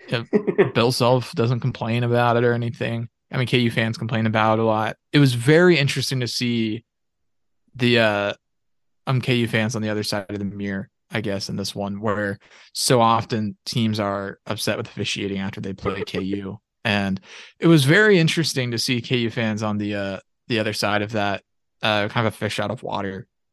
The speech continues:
Speaker 1: I, I guess. But it, it, it was unusual. I don't really have anything to add to it other than it was definitely interesting 'cause it's just,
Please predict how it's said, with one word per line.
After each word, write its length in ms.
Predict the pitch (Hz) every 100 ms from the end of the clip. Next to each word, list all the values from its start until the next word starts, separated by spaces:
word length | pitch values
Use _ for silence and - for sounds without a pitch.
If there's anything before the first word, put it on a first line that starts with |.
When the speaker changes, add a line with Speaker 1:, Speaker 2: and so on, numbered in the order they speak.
| _ -
Speaker 1:
I, 160 | 98
I 120 | 90
guess. 360 | 98 98 98 -
But 400 | - 98 98 101 - - - - - _ -
it, 80 | 117
it, 360 | 123 135 135
it 60 | 139
was 140 | 143
unusual. 720 | 135 143 135 120 117 101 98
I 80 | 110
don't 140 | 131 156
really 240 | 131 123
have 220 | 113 113
anything 300 | 117 110 117
to 60 | 101
add 240 | 101 104
to 120 | - 113
it 60 |
other 240 | 104 107 113
than 400 | 113 107 104 101
it 60 | 123
was 320 | 107 - - - _ _ _
definitely 500 | 113 127 143 120 104
interesting 520 | 104 101 - 104 101
'cause 260 | - 104 123
it's 140 | 117 -
just, 160 | 117